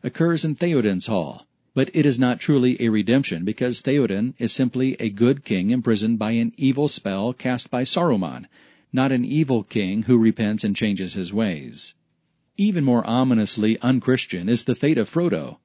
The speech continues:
He fails in his quest and proves himself stained by evil, yet conspicuously absent is his absolution. No hobbit, man, or elf gives him relief from his obvious suffering in the years after his failure. He declines in health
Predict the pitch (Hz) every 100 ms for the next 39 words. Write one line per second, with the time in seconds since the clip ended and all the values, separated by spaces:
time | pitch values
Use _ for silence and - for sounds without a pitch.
0 | _ _ _ 147 - 131 165 151 123 120
1 | 104 - 131 85 - - _ _ 135 -
2 | 143 156 143 120 131 117 110 - 123 131
3 | 123 113 110 123 135 87 80 _ - -
4 | 143 135 - - 190 180 156 135 - 120
5 | 107 143 - 92 117 117 123 113 113 -
6 | 123 151 - 95 - _ _ _ _ _
7 | 120 120 113 113 117 151 - - 117 117
8 | 127 143 131 151 123 98 98 - _ -
9 | 117 107 - 120 123 123 139 95 - -
10 | 117 107 110 107 107 113 104 - 160 117
11 | 98 101 110 104 117 123 110 101 - 127
12 | - 113 120 - 131 127 85 - _ _
13 | _ _ - 135 117 127 117 123 113 107
14 | 123 104 85